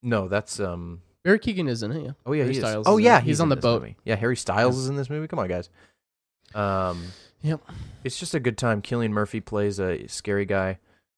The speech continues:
Speaker 1: Um,
Speaker 2: That's
Speaker 1: a, a
Speaker 2: true.
Speaker 1: P T S D soldier. Um, I, I think, uh, I just like the editing in this one, I think, is my biggest thing.
Speaker 2: Mm-hmm.
Speaker 1: And it looks good. Um,
Speaker 2: Yeah,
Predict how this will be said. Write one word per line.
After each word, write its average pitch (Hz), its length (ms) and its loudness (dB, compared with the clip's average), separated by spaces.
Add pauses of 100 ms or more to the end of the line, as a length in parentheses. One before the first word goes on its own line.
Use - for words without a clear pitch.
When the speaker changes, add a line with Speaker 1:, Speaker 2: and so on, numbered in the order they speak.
(260)
Speaker 1:
Um, 87 580 -6 (440)
Speaker 2:
That's 107 220 -6
Speaker 1:
a, 104 40 0
a 107 40 2
Speaker 2:
true. 113 100 -2
Speaker 1:
P - 180 -8
T 104 120 -4
S 95 80 -4
D 101 200 -10
soldier. 98 460 -8 (1700)
Um, 95 640 -4 (320)
I, 135 160 4 (100)
I 135 100 4
think, 175 280 -4
uh, 135 420 4 (360)
I 120 80 -4
just 131 160 -6
like 147 120 0
the - 120 0
editing 90 320 -2
in 87 60 -10
this 82 180 -12
one, - 160 -16 (280)
I 92 80 -12
think, - 500 -14
is 98 180 -12
my 90 140 -4
biggest 92 320 -8
thing. 123 120 -6
Speaker 2:
Mm-hmm. 104 80 -6
Speaker 1:
And 139 100 0
it 135 40 4
looks 104 240 -4
good. - 180 -8 (960)
Um, 87 520 -4 (300)
Speaker 2:
Yeah, 123 220 -4